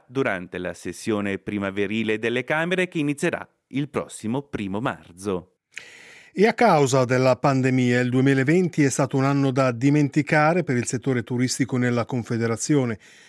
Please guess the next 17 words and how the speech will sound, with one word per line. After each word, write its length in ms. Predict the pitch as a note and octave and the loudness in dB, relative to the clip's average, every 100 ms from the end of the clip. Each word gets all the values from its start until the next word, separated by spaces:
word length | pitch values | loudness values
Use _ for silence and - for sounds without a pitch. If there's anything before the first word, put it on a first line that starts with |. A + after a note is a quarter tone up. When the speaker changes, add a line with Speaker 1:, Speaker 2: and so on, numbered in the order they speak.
| - - | -18 0
Speaker 2:
Lo 180 | D#3 F#3+ | 4 6
ha 160 | F3 | 4
dichiarato 500 | E3+ E3 F3 F3+ E3 | 2 2 2 2 2
Martin 460 | D#3 E3+ D3+ E3+ D3+ | 2 2 0 0 2
Idegger, 500 | C#3 F3 F3+ E3+ D#3+ | 4 2 2 0 0
direttore 560 | B2 A#2 A2+ B2 A#2+ | 2 0 -2 -2 -2
di 180 | A2 A2+ | -2 -2
Svizzera 460 | G#2 G#2 A#2+ - B2 | -4 -4 -4 -2 -4
Turismo, 460 | A#2+ C#3 E3+ E3 C#3+ | -2 0 2 2 0
commentando 840 | - F3+ F#3 F3+ D#3 D3 D3 D#3 | 0 0 0 0 2 2 2 2
i 60 | D3 | 2
dati 300 | C3+ C#3 B2 | 0 -2 -4
pubblicati 600 | C#3 C3+ C#3 B2+ A#2+ C#3 | -2 -2 0 -2 0 0
dall'Ufficio 480 | A#2 A2+ - C3 A#2+ | 0 -2 -6 -6 -6
Federale 500 | A#2+ A#2 B2+ B2+ A2+ | -2 0 2 0 -2
di 140 | A2 | -6
Statistica, 680 | - D3+ G3 D#3+ D3 C3+ | -4 -4 -2 -2 -2 -4